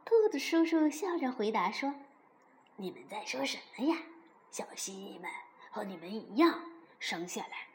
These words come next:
就没有肚脐哟。”“啊？嗯，那就是说我们本来就没有肚脐？”“什么？原来是这么一回事呀！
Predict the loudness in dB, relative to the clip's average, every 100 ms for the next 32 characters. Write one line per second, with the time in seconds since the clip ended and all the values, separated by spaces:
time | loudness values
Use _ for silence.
0 | _ -12 -12 -10 4 6 6 4 -2 -2
1 | -4 -4 -4 -4 -8 -16 _ _ _ _
2 | _ _ 2 6 6 2 -16 -20 _ _
3 | _ _ _ -4 2 4 4 -2 -4 -16
4 | -20 -8 0 8 10 10 8 8 6 4
5 | 6 6 4 -8 -16 -12 -2 0 0 0
6 | 0 0 -6 -6 -8 -10 _ -8 -2 0
7 | 0 -2 2 8 8 8 2 4 4 0
8 | -14 _ _ _ _ _ _ _ _ _
9 | _ -4 2 2 4 6 4 2 -10 -6
10 | 4 6 6 2 2 12 12 12 12 10
11 | 10 12 12 12 12 12 12 8 6 6
12 | 8 12 12